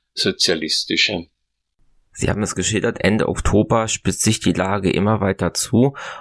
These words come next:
Speaker 2: und dann nähert sich der fünfte Jahrestag der Revolution. Das heißt, zu dieser politischen Lage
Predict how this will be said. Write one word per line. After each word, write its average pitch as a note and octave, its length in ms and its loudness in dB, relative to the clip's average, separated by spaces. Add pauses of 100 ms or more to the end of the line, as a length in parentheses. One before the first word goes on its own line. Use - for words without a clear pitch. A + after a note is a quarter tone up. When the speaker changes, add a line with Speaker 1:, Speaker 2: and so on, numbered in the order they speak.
(200)
Speaker 2:
und F#2+ 180 0
dann B2 300 0
nähert A2 380 2
sich - 220 0
der F#2 160 0
fünfte - 380 -2
Jahrestag G#2+ 840 0
der F#2 360 2
Revolution. F#2 640 0
Das D#2 180 0
heißt, F#2+ 180 0
zu - 100 -2
dieser E2+ 180 2
politischen F#2 640 0
Lage F#2 380 0